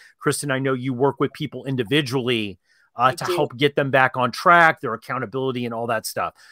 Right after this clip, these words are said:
Speaker 1: So we're gonna put links to how you can reach Kristen. Guys, go out and live your best recovered life. Kristen, thank you, thank you, thank you so much for coming on today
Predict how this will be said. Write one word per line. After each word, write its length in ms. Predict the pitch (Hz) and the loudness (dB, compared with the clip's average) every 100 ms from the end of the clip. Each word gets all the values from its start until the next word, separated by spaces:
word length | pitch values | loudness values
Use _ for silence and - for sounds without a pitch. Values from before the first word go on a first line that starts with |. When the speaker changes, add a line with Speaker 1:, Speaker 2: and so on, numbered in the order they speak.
| _ | _
Speaker 1:
So 160 | - 151 | -2 0
we're 220 | 127 170 | 2 2
gonna 160 | 214 | 4
put 200 | - 185 | 2 0
links 280 | 147 160 - | 0 -4 -4
to 120 | - | -8
how 200 | 117 156 | -2 0
you 220 | 156 143 151 | 0 -4 -8
can 180 | 151 | -8
reach 240 | 131 147 - | -8 -10 -8
Kristen. 540 | 170 151 - 151 151 _ _ _ - | -6 -6 -4 -6 -6 _ _ _ 4
Guys, 400 | 139 139 135 - _ - | 8 8 4 -4 _ -2
go 160 | 147 170 | 6 6
out 140 | 170 | 6
and 80 | 151 | 4
live 140 | 151 | 0
your 80 | 143 | 2
best 240 | 143 139 | 0 0
recovered 340 | 156 - 139 135 | -4 -4 -4 0
life. 180 | 135 - | -2 -2
Kristen, 400 | 160 - 143 131 _ | -6 -4 -8 -8 _
thank 320 | 180 185 180 | -2 -2 -2
you, 240 | 170 147 107 | -4 -4 -4
thank 320 | - 143 127 | -4 -6 -6
you, 100 | 147 | -10
thank 300 | - 127 - | -6 -8 -8
you 120 | 104 | -14
so 240 | 85 - 147 | -12 -8 -4
much 220 | 147 143 | -4 -6
for 100 | 135 | -10
coming 220 | - 131 | -10 -6
on 140 | 120 | -4
today 420 | 117 117 120 110 | -4 -4 -2 -4